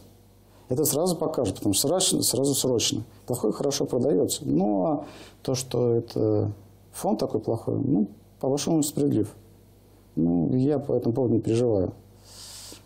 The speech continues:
Ну, мы с-, выбрали свой такой. Кто-то плохой, да, кто-то хороший. Ну, дерутся. Ну, раньше кулачные бои были с смертельным исходом в царское время. Ну, ничего. Мужчина должен драться.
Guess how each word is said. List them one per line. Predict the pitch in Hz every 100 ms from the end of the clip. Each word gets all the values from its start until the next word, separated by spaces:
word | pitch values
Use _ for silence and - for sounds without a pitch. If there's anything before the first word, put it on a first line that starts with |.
| - -
Ну, | 147 139
мы | 135 131
с-, | -
выбрали | 113 143 135 113
свой | - 107
такой. | 101 - 104 104 -
Кто-то | - 190 -
плохой, | 123 120 - 127
да, | 113
кто-то | 120 123 -
хороший. | 110 113 104 165
Ну, | 160
дерутся. | 143 156 156 113 110
Ну, | - 151 147 127 123
раньше | 120 123 -
кулачные | 123 123 120 110
бои | 104 123
были | 110 95 - - - -
с | -
смертельным | 123 120 110 107
исходом | - 110 101 95 117 - - -
в | -
царское | 120 101 - 104
время. | 101 95
Ну, | 104 123
ничего. | 113 - 117 - - - - - - - - - - - -
Мужчина | 131 135 175
должен | 135 139 117
драться. | 107 - -